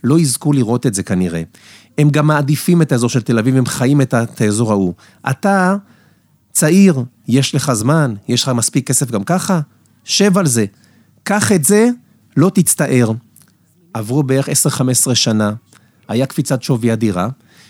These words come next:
ואת אותו בחור, שהוא כבר לא בחור היום, הייתי פוגש, אה, הרבה פעמים בחגים, וכל פעם היה בא, אומר, "שנה טובה", ומבסוט ומחייך, ואומר, "איך בזכותכם, ידעתי אז לבחור מה שצריך"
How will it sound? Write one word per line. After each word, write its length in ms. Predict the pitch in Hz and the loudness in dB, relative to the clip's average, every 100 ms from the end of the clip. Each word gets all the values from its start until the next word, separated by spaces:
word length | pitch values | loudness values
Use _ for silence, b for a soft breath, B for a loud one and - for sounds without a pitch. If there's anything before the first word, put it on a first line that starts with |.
| b - | b -10
ואת 200 | 107 - | -8 -6
אותו 220 | 147 175 | -2 0
בחור, 420 | 131 143 165 147 | 0 0 2 2
שהוא 140 | - | 0
כבר 120 | - 101 | -4 -2
לא 100 | 117 | -2
בחור 360 | 117 - 143 | -2 0 2
היום, 320 | 120 104 120 | 2 2 -2
הייתי 220 | 120 117 160 | -4 -4 -4
פוגש, 640 | 110 104 139 135 - - - | -4 -2 0 0 -4 -8 -6
אה, 60 | 101 98 95 101 | -4 -4 -4 -4
הרבה 160 | 92 131 | -6 -4
פעמים 180 | 143 117 | -2 -2
בחגים, 500 | - 107 113 104 101 b b b b | -4 -4 -2 -2 -4 b b b b
וכל 260 | 95 - 160 | -8 -4 -2
פעם 140 | 165 | 0
היה 160 | 139 143 | 0 0
בא, 300 | 123 139 139 135 b b - | 0 0 0 -4 b b -6
אומר, 280 | 101 127 143 | 0 2 2
"שנה 320 | - 127 135 | 2 2 2
טובה", 400 | - 127 127 139 | 2 2 2 2
ומבסוט 400 | 123 117 - 151 | 0 -2 0 0
ומחייך, 560 | 135 131 127 117 147 110 | 0 -2 -2 0 -2 -2
ואומר, 260 | 117 127 135 | -6 -4 -4
"איך 120 | 123 | -2
בזכותכם, 800 | 123 120 123 123 - 160 160 156 B B B | -2 -2 -2 -2 2 2 4 2 B B B
ידעתי 440 | 113 127 160 156 147 | 0 2 0 2 2
אז 120 | 131 | 2
לבחור 300 | 135 170 151 | 0 2 2
מה 100 | 151 | 2
שצריך" 600 | 156 - 131 175 202 | 0 0 0 2 2